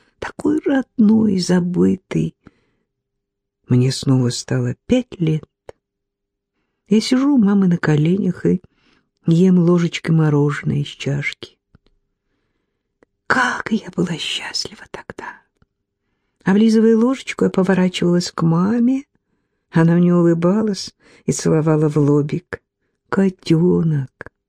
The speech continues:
детка моя!» А потом пришла Маняша.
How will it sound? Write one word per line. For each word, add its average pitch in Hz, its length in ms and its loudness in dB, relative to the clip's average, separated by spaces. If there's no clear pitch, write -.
детка 143 640 0
моя!» 151 600 -2
А - 80 -2
потом 277 240 0
пришла 175 320 0
Маняша. 160 800 0